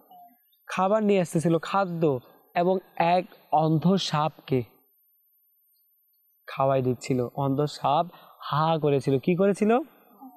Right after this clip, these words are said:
ওই পাখিটি উড়াল দিয়ে খাবার নিয়ে আসে, সে অন্ধ সাপের মুখে কি করতেছে? খাবার দিয়ে দিচ্ছে। এই দৃশ্য দেখে সে ভাবতে লাগলো, "আল্লাহ রসুল, রসুল আরবি সাল্লাল্লাহু আলাইহি,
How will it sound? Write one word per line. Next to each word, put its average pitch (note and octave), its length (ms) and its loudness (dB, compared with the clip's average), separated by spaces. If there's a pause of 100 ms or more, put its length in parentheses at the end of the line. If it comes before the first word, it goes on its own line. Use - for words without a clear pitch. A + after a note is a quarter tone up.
(280)
ওই D#3 180 2 (560)
পাখিটি D3+ 340 0
উড়াল D#3+ 260 2
দিয়ে D#3+ 120 0
খাবার D#3 320 -2
নিয়ে E3+ 140 2
আসে, E3 160 2
সে E3+ 160 2
অন্ধ D3+ 260 2 (460)
সাপের E3 360 -2
মুখে F3+ 180 2
কি G#3+ 160 2
করতেছে? E3 460 2 (500)
খাবার C3 420 -2
দিয়ে F#3+ 240 2 (480)
দিচ্ছে। C3 340 -2
এই B2+ 80 0
দৃশ্য B2+ 340 -4
দেখে C3+ 380 -2 (720)
সে - 200 -4
ভাবতে B2 380 -4
লাগলো, A#2+ 380 -4 (360)
"আল্লাহ C3 260 0
রসুল, B2 640 0 (920)
রসুল C#3+ 260 -2
আরবি C3+ 420 2
সাল্লাল্লাহু C3+ 600 -2
আলাইহি, D3 280 -2